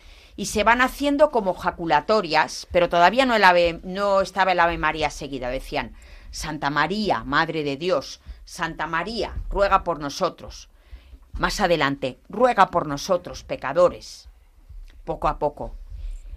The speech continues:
Luego, ¿sabéis cuándo se empezó a decir lo de "en la hora de nuestra muerte"?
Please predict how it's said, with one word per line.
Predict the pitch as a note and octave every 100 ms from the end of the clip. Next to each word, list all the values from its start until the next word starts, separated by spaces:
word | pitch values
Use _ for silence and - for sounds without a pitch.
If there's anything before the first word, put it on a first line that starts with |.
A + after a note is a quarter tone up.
| - - - - - -
Luego, | F#3 B3+ A3+ F3 - -
¿sabéis | - E3+ B3 -
cuándo | C#4+ C#4
se | - C4
empezó | A#3 A3+ A#3
a |
decir | A3+ A3 A#3+ G#3
lo | G3+
de | F#3+
"en | F#3+
la | F#3 F#3+
hora | G#3 F#3+
de | F#3
nuestra | F#3 F3+ - F3+
muerte"? | G3+ A#3+ A3 C3+